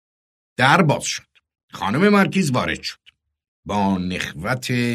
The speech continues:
محله‌های اشرافی ازش پرسید: «نام شما اشلمیلوویچ است؟ در بولونی بیانکور متولد شده اید؟ آن را روی شناسنامه شما دیدم. شما یهودی هستید؟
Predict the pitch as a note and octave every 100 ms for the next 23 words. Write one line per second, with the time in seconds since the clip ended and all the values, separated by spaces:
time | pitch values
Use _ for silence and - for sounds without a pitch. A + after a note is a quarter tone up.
0 | A#2 A2 G#2+ F#2+ - E2+ D2+ D2+ - G2+
1 | B2+ B2+ A#2+ A2 G#2 - - - F2 -
2 | - D#2 C#2 - G#2+ E2 F#2 G2+ - F2
3 | - A#2 A2+ - - _ - A2 C#3+ F#3+
4 | G#3+ - F3 G3 G#3+ G3 E3 E3 D#3 D#3
5 | D#3 E3+ G#3+ F#3+ D#3+ E3 G3 - - -
6 | _ _ _ _ - A#2+ C#3 A#2 D3 D3
7 | D3 C#3+ C3 C#3 D3 C#3 F3+ A3+ G#3 D3+
8 | D#3 C#3+ B2+ B2 - A2+ A2 G#2 A2+ E3
9 | G3 - _ _ _ _ - G2+ B2 B2+
10 | C#3 C3+ C#3 C#3 C#3 - C3 B2+ A#2+ B2+
11 | A#2+ C3 C3 B2 B2 A#2 B2 A2 D#3+ G#2+
12 | E2 D2+ - C3 E3+ E3 D3 C#3 C#3 G#3+
13 | E3 A#2+ - G#2 G#2 C#3 E3